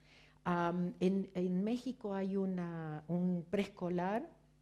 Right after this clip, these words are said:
que, mm, las maestras todas practican Ho'oponopono, entonces me invitaron y, y te-, me invitaron a los padres para que yo les cuente a los padres, ¿no? de, de Ho'oponopono. Y, mm, hablaba con los chicos y les preguntaba, ¿no?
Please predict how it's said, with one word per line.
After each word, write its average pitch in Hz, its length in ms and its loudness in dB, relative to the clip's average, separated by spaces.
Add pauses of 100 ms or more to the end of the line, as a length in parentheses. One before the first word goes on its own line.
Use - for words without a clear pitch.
(640)
que, 160 560 4
mm, 147 300 -6
las 165 180 4
maestras 190 580 0
todas 190 220 -2
practican 180 520 -4
Ho'oponopono, 175 600 0
entonces 175 380 -6
me 180 80 0
invitaron 170 680 -4 (680)
y, 175 360 4
y 165 80 -4
te-, - 500 -6
me 156 340 -2
invitaron 170 500 0
a 170 60 0
los 170 140 -4
padres 226 260 -2
para 147 160 -4
que 135 80 -6
yo 156 140 -4
les 160 180 -6
cuente 165 260 -4
a 147 60 0
los 131 120 -6
padres, 131 460 -2
¿no? 202 220 -8 (180)
de, 143 260 -8
de 147 220 -8
Ho'oponopono. 143 720 -6 (640)
Y, 185 420 2
mm, 165 500 -6 (160)
hablaba 247 420 0
con 214 140 0
los 202 120 -4
chicos - 360 -6
y 185 60 0
les 180 160 0
preguntaba, 180 760 -4
¿no? 208 240 -10